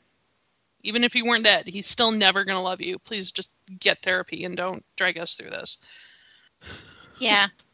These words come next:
Speaker 2: And that's
Speaker 1: Uh,
Speaker 2: one of the reasons I think that film is really important this year, and I think that particularly the Oscars is gonna be really interesting. The Oscars has a history of being,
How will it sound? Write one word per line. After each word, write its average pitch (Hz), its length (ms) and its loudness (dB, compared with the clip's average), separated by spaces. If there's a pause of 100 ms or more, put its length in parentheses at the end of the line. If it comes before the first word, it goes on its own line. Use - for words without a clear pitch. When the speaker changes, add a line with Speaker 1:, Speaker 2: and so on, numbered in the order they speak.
(960)
Speaker 2:
And 320 120 8
that's 494 140 10
Speaker 1:
Uh, 480 60 10
Speaker 2:
one 392 40 10
of 381 40 8
the 349 60 6
reasons 320 180 8
I 311 80 10
think 285 160 6
that 220 120 0
film 226 300 0
is - 320 -4
really 202 220 0
important 196 460 -6
this 196 220 2
year, 180 180 4
and 175 80 0
I 180 100 2
think 185 280 -4
that 190 160 -2
particularly 202 460 4
the 185 140 4
Oscars 185 380 0
is - 60 2
gonna 190 120 -4
be 180 100 -2
really 175 200 -2
interesting. 175 420 -2
The 233 80 8
Oscars 359 360 8
has 254 260 6
a 226 60 6
history 208 460 4
of 190 140 -8
being, 170 460 -2